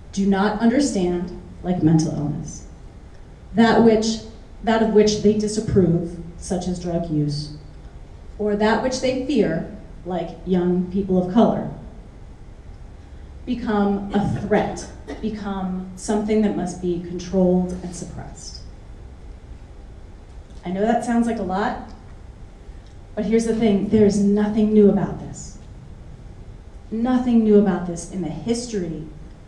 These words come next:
of criminal justice, not just in this country, but in other countries. So think about back in jolly old England, right?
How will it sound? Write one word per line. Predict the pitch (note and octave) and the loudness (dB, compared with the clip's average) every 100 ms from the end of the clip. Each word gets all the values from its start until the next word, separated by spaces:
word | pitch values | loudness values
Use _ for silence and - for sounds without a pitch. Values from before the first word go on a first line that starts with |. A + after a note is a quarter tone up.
| - | -10
of | F#3 - | -8 -2
criminal | G3 F3 E3 | -2 0 -4
justice, | E3 D3+ - - F#3+ | -6 -8 -8 -6 0
not | G#3+ | 0
just | A3+ - | 0 -4
in | D#3+ F#3 | 0 2
this | G3+ | 2
country, | E3+ D3 - D#3+ - | 0 -4 -6 -8 -6
but | F3 | -2
in | E3+ | 0
other | E3 C#3+ | -2 -2
countries. | D3 - - - - - - - - - | -6 -10 -12 -16 -18 -18 -18 -20 -18 -8
So | - G#3+ | 0 2
think | D#4 E4 | 4 6
about | - G#3 G3+ - - - - - - | 6 6 6 4 -4 -8 -18 -14 -4
back | G#3 - | -2 2
in | A3+ | 4
jolly | G#3+ A#3+ B3 | 6 8 6
old | A#3+ G#3+ | 6 6
England, | A#3 F3+ D#3 D#3+ - | 6 6 2 -4 -4
right? | D3 A#3+ - | 0 2 0